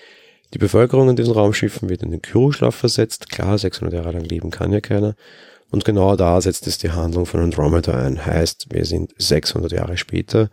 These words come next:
in der Nachbargalaxie. Wir wissen nicht, was in unserer normalen Galaxie passiert ist. Das heißt, wir haben keinerlei Ahnung von zu Hause, wenn wir so wollen. Und erwachen aus dem Kyroschlaf. Ja, Andromeda selbst ist schon ein bisschen belebt. Dort ist man nicht alleine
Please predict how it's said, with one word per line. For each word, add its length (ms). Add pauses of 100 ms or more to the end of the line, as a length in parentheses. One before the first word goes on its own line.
(520)
in 240
der 80
Nachbargalaxie. 760
Wir 80
wissen 280
nicht, 220
was 160
in 100
unserer 260
normalen 420
Galaxie 340
passiert 360
ist. 120
Das 60
heißt, 160
wir 60
haben 120
keinerlei 460
Ahnung 300
von 260 (500)
zu 240
Hause, 280
wenn 120
wir 80
so 180
wollen. 220 (880)
Und 140
erwachen 400
aus 120
dem 140
Kyroschlaf. 760 (1040)
Ja, 380 (100)
Andromeda 540
selbst 460
ist 220
schon 220
ein 100
bisschen 360
belebt. 680
Dort 260
ist 200
man 240
nicht 380
alleine 460